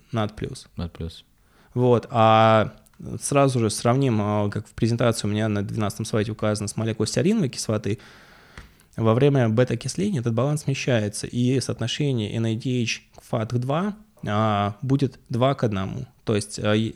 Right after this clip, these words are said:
Speaker 1: а, в глюкозе у нас однозначный упор на первый комплекс, и, в принципе, первый, третий, четвёртый комплексы митохондрии, они, а,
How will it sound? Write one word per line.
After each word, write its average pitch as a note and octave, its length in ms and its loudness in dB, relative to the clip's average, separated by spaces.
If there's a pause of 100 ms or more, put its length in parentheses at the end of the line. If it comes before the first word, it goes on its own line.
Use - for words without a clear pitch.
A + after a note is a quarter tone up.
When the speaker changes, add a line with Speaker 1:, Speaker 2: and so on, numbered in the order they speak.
(120)
Speaker 1:
а, G2+ 840 -2 (140)
в A2 580 2 (420)
глюкозе B2+ 520 4
у - 20 2
нас A2 200 0
однозначный A#2 600 0
упор A2 320 4
на G#2 380 0 (340)
первый A#2 240 4
комплекс, F3 560 -2 (100)
и, B2+ 60 -6
в - 80 -10
принципе, B2+ 340 -2
первый, A#2 320 2
третий, A#2 240 0
четвёртый - 380 -2
комплексы A2+ 420 -2
митохондрии, G#2+ 600 -2
они, G#2+ 420 -2 (460)
а, G2+ 260 -4